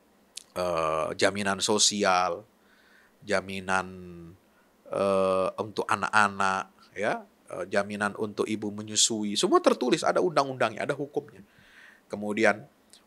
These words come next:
wakaf, aturan wakaf, wakaf, eh, sosial, mana wakaf, eh, peribadatan, mana wakaf sosial, mana wakaf publik.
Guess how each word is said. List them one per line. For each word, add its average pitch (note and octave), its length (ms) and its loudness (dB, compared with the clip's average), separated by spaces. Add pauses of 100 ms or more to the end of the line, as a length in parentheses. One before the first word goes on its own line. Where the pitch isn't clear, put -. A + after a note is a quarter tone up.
wakaf, - 560 8
aturan G#2+ 480 4
wakaf, - 640 2
wakaf, - 720 0
eh, F#2+ 400 0 (480)
sosial, A2 800 6
mana G#2 240 2
wakaf, G#2 640 2
eh, G2 320 -2
peribadatan, G#2+ 880 2
mana G#2 300 -2
wakaf G2+ 320 0
sosial, G#2+ 480 2
mana G2+ 240 -4
wakaf G#2 400 -2
publik. G#2+ 400 2